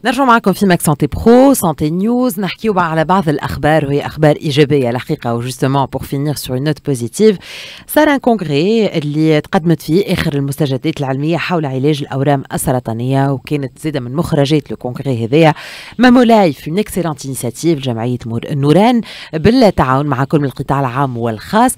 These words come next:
سيدي ذا سراج، justement باش تحكي لنا على الكونغري هذايا وباش تحكي لنا على مامولاي،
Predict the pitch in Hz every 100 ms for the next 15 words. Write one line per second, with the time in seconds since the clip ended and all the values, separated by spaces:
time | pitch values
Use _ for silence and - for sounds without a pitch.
0 | - - - - 269 220 202 156 127 113
1 | 98 - 143 190 220 185 156 147 190 -
2 | 226 156 127 131 123 - 226 208 196 165
3 | 139 175 180 175 131 - 151 170 135 127
4 | 113 135 175 135 135 151